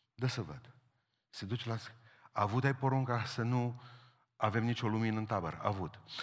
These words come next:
„Tu ești colonel, mă. Tu ești colonel. Tu nu ești un soldat simplu.” Și zice împăratul Frederic, „Ai terminat scrisoarea de scris?” „Da.” „Nu, alo-, adaugă un P S, post scriptum. Și mâine voi fi executat.”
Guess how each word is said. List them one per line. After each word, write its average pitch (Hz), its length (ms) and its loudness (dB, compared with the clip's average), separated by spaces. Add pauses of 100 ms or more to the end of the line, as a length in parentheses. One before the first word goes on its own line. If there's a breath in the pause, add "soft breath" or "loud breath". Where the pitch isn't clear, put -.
(300 loud breath)
„Tu - 100 2
ești 110 200 2
colonel, 120 400 4
mă. 69 240 -6 (1200 loud breath)
Tu - 100 0
ești 107 200 4
colonel. 123 540 2 (560 loud breath)
Tu 131 140 6
nu 143 80 8
ești 170 240 4
un 156 60 6
soldat 117 360 2
simplu.” 85 480 -4 (1300)
Și - 180 -4
zice 92 220 -4
împăratul 101 400 2
Frederic, 98 600 -2
„Ai 98 60 0
terminat 104 320 2
scrisoarea 127 380 -2
de 123 60 -2
scris?” 85 280 -6
„Da.” 78 260 -4 (360 loud breath)
„Nu, 107 140 0
alo-, 117 420 2
adaugă 101 600 0
un 98 160 -2
P - 100 -6 (100)
S, - 140 -6 (320)
post 104 240 -2
scriptum. - 480 -10 (920)
Și - 200 -4
mâine 120 600 2
voi 90 180 -2
fi 98 320 -8
executat.” 82 640 -10